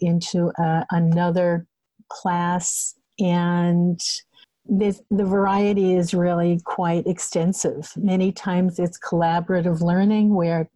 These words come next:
uh, students are together with another student. Um, and sometimes, um, uh, third year students will supervise second year students,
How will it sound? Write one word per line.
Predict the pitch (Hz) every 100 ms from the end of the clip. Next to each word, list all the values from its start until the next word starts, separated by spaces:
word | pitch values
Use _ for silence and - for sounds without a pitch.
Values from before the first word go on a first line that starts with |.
| - 175
uh, | 170
students | - - 180 175 180 175 -
are | 170 165 160 170 - - _ -
together | 170 170 170 175
with | 170 170
another | 165 165 165 160 165
student. | 156 - - - 233 240 233 226 226 226 - _ _ - _ -
Um, | 180 170 165 170 175 -
and | 180
sometimes, | - 175 175 - 185 180 -
um, | 180 160 165 160 -
uh, | 185 165 160 -
third | 208 208
year | 220 202
students | - - 196 190 190 175 175
will | 170
supervise | 170 - 175 185 165 156 156
second | - 240 233 240 226
year | 214 202
students, | - - 208 185 180 175 170 -